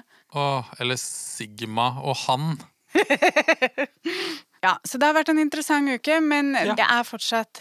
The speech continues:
Speaker 2: helt, eh, over meg av glede over at, eh, denne tråden om undervisning på profilen til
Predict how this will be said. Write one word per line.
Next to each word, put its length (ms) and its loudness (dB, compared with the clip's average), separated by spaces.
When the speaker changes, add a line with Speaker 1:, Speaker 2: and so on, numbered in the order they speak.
Speaker 2:
helt, 520 -2
eh, 1000 0
over 380 -2
meg 300 2
av 140 4
glede 520 2
over 380 4
at, 220 -4
eh, 240 0
denne 260 -4
tråden 520 -4
om 240 -6
undervisning 800 -10
på 360 -4
profilen 340 -8
til 120 -12